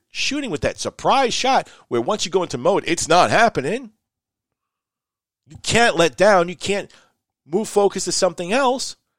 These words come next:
You're going to fail. That's what I'm talking about. You have to have command at all times. You have to be present in the moment,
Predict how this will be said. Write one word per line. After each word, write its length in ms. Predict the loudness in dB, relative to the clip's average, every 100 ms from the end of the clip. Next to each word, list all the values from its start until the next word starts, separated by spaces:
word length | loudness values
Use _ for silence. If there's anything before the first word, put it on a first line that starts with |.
| _ _
You're 140 | -8
going 380 | -2 0 0 -2
to 120 | -8
fail. 680 | -12 -6 0 4 6 4 -2 _ _ _ _ _ _ _ _ _ _ _ _ _ _ _ _ _ _
That's 360 | 4 4 4
what 140 | 4 2
I'm 100 | 2
talking 460 | 4 6 6 0
about. 340 | -6 -6 -8 -12 _ _ _ _ _ _ _ _ _ _ _ _ -20 _
You 140 | 0
have 280 | 4 4 2
to 80 | 2
have 220 | 2 2
command 400 | 0 0 0 2
at 60 | 2
all 140 | 2
times. 340 | 0 -4 -8 -12 -20 _
You 80 | -2
have 220 | 0 0
to 80 | -2
be 80 | -8
present 440 | 0 0 0 -4
in 80 | -6
the 80 | -2
moment, 420 | -2 -2 -4